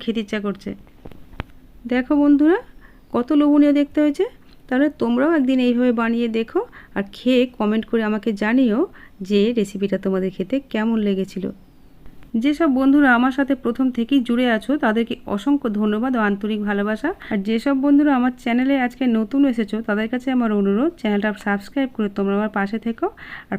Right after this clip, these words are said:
পাশের বেল আইকনটা প্রেস করে রেখো, যাতে এইরকমই সহজ সহজ টেস্টি টেস্টি রেসিপির ভিডিও তোমার কাছে সবার আগে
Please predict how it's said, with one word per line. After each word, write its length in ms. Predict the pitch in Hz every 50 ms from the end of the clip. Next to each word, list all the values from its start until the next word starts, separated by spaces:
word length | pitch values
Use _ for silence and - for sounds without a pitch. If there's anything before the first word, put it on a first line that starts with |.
| 196
পাশের 280 | - 202 208 202 240 226 202
বেল 120 | 214 208 208 208
আইকনটা 360 | 208 214 - 220 226 220 247 240 -
প্রেস 160 | 233 226 226 -
করে 140 | 254 247 247 247
রেখো, 180 | 254 254 349 427 480 - - - - 220
যাতে 180 | 208 220 220 - 247 - - - -
এইরকমই 460 | 254 277 320 302 302 269 233 226 226 226 -
সহজ 240 | 233 226 233 240 240 -
সহজ 180 | 269 254 254 247 247 -
টেস্টি 240 | 233 226 220 - 233 -
টেস্টি 200 | 240 226 - 240 220
রেসিপির 340 | 220 208 - 233 202 233 220 202 208
ভিডিও 260 | 233 214 233 214 202 202 233 - -
তোমার 200 | 254 254 277 277 277
কাছে 160 | 285 269 - 277 247 -
সবার 240 | - 240 240 262 262 - - - 214
আগে 160 | 220 226 311